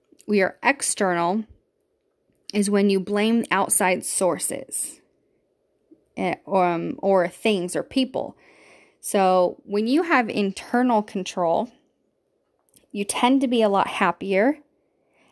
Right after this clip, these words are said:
because you're taking control of your life by taking accountability for the good and the bad. So let me give you an example. If you have internal control,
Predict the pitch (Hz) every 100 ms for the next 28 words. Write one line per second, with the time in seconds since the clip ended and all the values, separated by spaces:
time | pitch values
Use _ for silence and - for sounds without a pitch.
0 | _ 208 214 214 196 - 254 262 277 262
1 | - 226 - 214 202 - - 214 202 202
2 | 185 185 175 190 302 - - _ 190 190
3 | - 226 226 220 196 180 - 180 175 185
4 | 240 269 220 196 180 - - 196 196 185
5 | 214 208 196 - 208 196 190 180 185 131
6 | - - - _ _ _ _ - - -
7 | 240 277 285 262 254 226 190 - 180 180
8 | - - - 208 208 214 262 359 320 -
9 | 214 185 190 - 202 196 - - 226 240
10 | 240 240 226 214 - 185 170 170 247